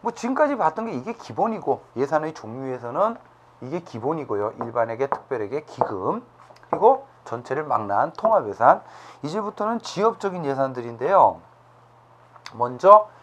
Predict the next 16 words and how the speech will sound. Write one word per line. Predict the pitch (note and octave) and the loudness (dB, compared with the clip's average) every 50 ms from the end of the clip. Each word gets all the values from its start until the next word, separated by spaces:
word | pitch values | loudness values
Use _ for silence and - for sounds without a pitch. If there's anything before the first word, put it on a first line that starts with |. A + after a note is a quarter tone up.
| - - - _ | -20 -20 -20 _
조세 | - - - B2 B2 B2+ B2 - E3 F3+ | -10 -6 -4 -2 -2 -2 -2 -2 -4 -4
지출 | A3+ C4 - - C#4+ A3+ | -4 -6 -8 -6 -4 -2
예산서라는 | E3 - B2 A#2+ A#2 A2 A2+ G2 G2 F#2+ G2 F#2 | -2 -2 -2 -4 -6 -6 -8 -8 -8 -10 -12 -14
게 | F#2 | -14
있어요. | F2+ F2+ - - C#3+ D#3 D3 - - - _ _ _ _ - - - - _ - - - | -16 -12 -8 -4 -2 -2 -2 -4 -8 -14 _ _ _ _ -20 -20 -20 -20 _ -20 -6 -2
자, | - B2 | 0 0
이건 | G#2 A#2+ C3+ D#3+ F3 E3+ | 0 0 -2 -4 -4 -4
뜻을 | - C#4+ C4 C4 C#4+ B3+ | -6 -4 -2 -2 -2 -2
좀 | A#3 G3+ D3 | 0 2 2
아셔야 | A2+ G#2+ - C#3 C#3 | 2 0 0 -2 -4
됩니다. | B2+ B2+ A2+ G#2+ G#2 G2 - B2 E3 G#3 - - - - - - - - _ _ - - - - - - - - - - - - - - _ - - - - - - - - - - - - - - - - - - - - - - - _ - - - - - - _ _ - - _ _ - - - - - - - - - - - - - - - - - - - - - - - - - - - - | -4 -4 -6 -10 -2 4 8 10 10 10 8 2 -12 -20 -20 -20 -20 -20 _ _ -20 -20 -20 -20 -20 -20 -20 -20 -20 -20 -20 -20 -20 -20 _ -20 -20 -20 -20 -20 -20 -20 -20 -20 -20 -20 -20 -20 -20 -20 -20 -20 -20 -20 -20 -20 -20 -20 _ -20 -20 -20 -20 -20 -20 _ _ -20 -20 _ _ -20 -18 -18 -18 -20 -20 -20 -20 -20 -20 -20 -20 -20 -20 -20 -20 -20 -20 -20 -20 -20 -20 -20 -20 -20 -20 -8 2
자, | - B2 A2+ F#2+ - - - | 6 6 6 6 4 -2 -8
여러분들 | - B2+ C#3 E3+ F3 F#3 F3+ D3 | -8 -8 -6 -6 -6 -6 -6 -6
이제 | B2 A#2+ - - | -6 -8 -8 -6
조세 | - - A2+ C3 D3 D#3 D#3+ D#3+ D#3+ D#3+ D#3+ D#3+ - F#3+ G3+ G3+ G#3 G3+ G3+ - - - - - - - - - - - - - | -4 -2 0 2 2 4 4 4 4 2 2 2 4 4 6 6 6 4 2 0 -4 -4 -4 -8 -18 -20 -20 -20 -10 -8 -6 -6
지출이다. | - - F#3+ - - - B3+ B3 G3+ D#3 - C#3+ C#3 A2 F2 | -6 -8 -10 -10 -10 -10 -8 -8 -2 2 4 6 6 4 2